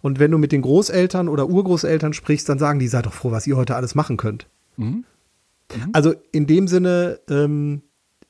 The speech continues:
Speaker 1: ist es sozusagen die Fra-, ich würde, das ist jetzt tatsächlich eine Sache, da müsste man irgendwann mal so eine komplette Zusammenschnitt der unterschiedlichen Episoden haben,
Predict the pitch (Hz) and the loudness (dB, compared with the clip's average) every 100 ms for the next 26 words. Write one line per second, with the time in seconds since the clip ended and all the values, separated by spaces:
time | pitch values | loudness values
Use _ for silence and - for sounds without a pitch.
0 | _ _ _ _ _ _ _ 175 160 175 | _ _ _ _ _ _ _ 0 0 0
1 | 160 156 143 135 147 143 - - 113 - | -4 -2 -2 0 0 -4 -6 -8 -6 -6
2 | - 190 196 175 - _ _ _ _ _ | 2 4 4 2 -2 _ _ _ _ _
3 | _ _ _ _ _ _ _ - - - | _ _ _ _ _ _ _ -20 -20 -4
4 | - 180 233 170 - 131 143 151 139 139 | 0 2 2 0 0 0 0 -2 -2 0
5 | 131 147 131 131 139 - 135 123 139 135 | 0 0 0 0 -2 -2 -2 0 0 0
6 | 127 120 120 120 120 104 147 156 143 - | -2 0 0 0 -2 0 0 0 -2 -2
7 | 113 120 170 139 - 127 151 - 120 139 | -2 2 2 2 2 2 0 0 0 0
8 | 156 139 139 135 - - - 120 127 156 | 0 0 -2 -4 -4 -4 -2 0 2 0
9 | 135 117 113 135 | 0 0 0 0